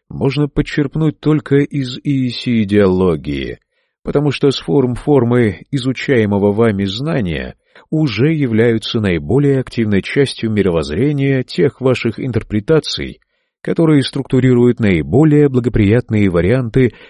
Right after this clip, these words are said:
дувуэлертных групп будущих человеческих континуумов. При всё большем структурировании вашего жизненного творчества такими представлениями F P V динамика форма творцов вашего самосознания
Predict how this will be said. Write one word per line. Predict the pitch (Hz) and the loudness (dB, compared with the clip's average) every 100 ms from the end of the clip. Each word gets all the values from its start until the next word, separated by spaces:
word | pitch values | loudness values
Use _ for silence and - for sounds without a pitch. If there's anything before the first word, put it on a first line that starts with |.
| _ | _
дувуэлертных | 117 139 123 120 110 101 117 - 107 104 | -2 0 2 2 4 4 2 0 -2 -2
групп | 87 107 98 | 0 0 -2
будущих | 82 107 95 92 - 101 - | -2 0 0 -2 -2 -4 -4
человеческих | - - 71 - 92 - 95 | -6 -4 -4 -6 -6 -6 -2
континуумов. | 101 95 135 123 90 71 71 - - _ _ _ _ _ _ _ _ _ _ _ _ - | -2 -2 0 0 -2 -6 -6 -8 -12 _ _ _ _ _ _ _ _ _ _ _ _ -4
При | 143 | -2
всё | 143 151 | -2 -2
большем | 131 151 127 - 123 | 0 2 2 0 -2
структурировании | 113 123 113 131 131 117 110 107 107 101 | -2 -6 -2 0 2 2 2 2 2 2
вашего | 87 127 117 120 120 | 2 0 0 0 0
жизненного | 107 139 104 104 110 113 | 2 0 0 0 2 0
творчества | 117 131 - 110 - 110 104 - _ _ _ | 2 0 0 -6 -2 2 2 0 _ _ _
такими | - 143 156 123 | -2 0 0 0
представлениями | 113 120 - 113 107 135 139 131 135 135 143 113 _ _ _ - | 0 -2 0 0 2 2 2 0 0 2 0 -2 _ _ _ 0
F | 143 - | 0 2
P | 135 | 2
V | 127 120 | 4 2
динамика | 120 127 117 104 120 | 0 0 0 2 0
форма | - 131 117 117 | 2 2 2 0
творцов | 113 117 - 139 104 85 | 0 -2 0 -2 -2 -2
вашего | 107 120 110 110 | -2 0 0 0
самосознания | 117 107 - 82 65 90 147 117 85 67 | 0 0 -2 -4 -4 -2 -2 -2 -4 -6